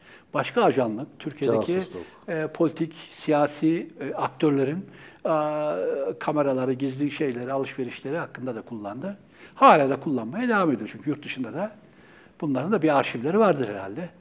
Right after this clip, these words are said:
Speaker 1: Kullanmaya devam ediyor. Ama cumhuriyetçi bir avukat bu işin üstesinden geldi. Tebrik ediyoruz Eser Hanım.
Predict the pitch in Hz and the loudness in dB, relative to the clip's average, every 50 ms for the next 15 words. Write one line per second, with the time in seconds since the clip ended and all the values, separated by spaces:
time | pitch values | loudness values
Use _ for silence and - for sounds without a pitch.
0 | _ _ - 202 156 123 113 113 143 190 190 165 160 147 139 117 104 104 151 196 | _ _ -8 -4 -2 -2 -2 -2 -4 -4 -2 -2 -2 -2 -2 -4 -6 -6 -6 -8
1 | 220 - - - - - - - - - _ - 202 165 170 202 175 156 160 160 | -8 -8 -12 -18 -20 -20 -20 -20 -20 -14 _ 0 0 2 2 0 -2 -2 2 2
2 | 165 165 - - - 196 151 123 110 - - 165 202 - - - - - - _ | 2 2 2 -2 -2 0 2 2 0 -2 -4 -8 -10 -10 -12 -20 -20 -20 -20 _
3 | _ _ _ _ _ _ _ _ _ _ _ _ _ _ _ _ _ _ _ _ | _ _ _ _ _ _ _ _ _ _ _ _ _ _ _ _ _ _ _ _
4 | _ _ _ _ _ _ _ _ _ _ _ _ _ _ _ - 160 127 - - | _ _ _ _ _ _ _ _ _ _ _ _ _ _ _ -8 -8 -8 -8 -8
5 | - 196 233 392 - - _ _ - - - - 135 - - 135 139 156 165 160 | -10 -10 -10 -10 -12 -18 _ _ -20 -20 -12 -10 -10 -10 -8 -8 -6 -4 -2 -2
6 | 151 135 131 123 110 - - - - _ _ _ _ _ _ - 143 147 147 156 | -2 -2 -2 -4 -8 -10 -14 -18 -20 _ _ _ _ _ _ -2 -2 0 2 2
7 | 147 131 117 110 107 107 - - - - - _ 123 - - 131 120 113 110 | 0 0 -2 -4 -8 -8 -12 -16 -20 -20 -16 _ -14 -12 -10 -10 -10 -10 -12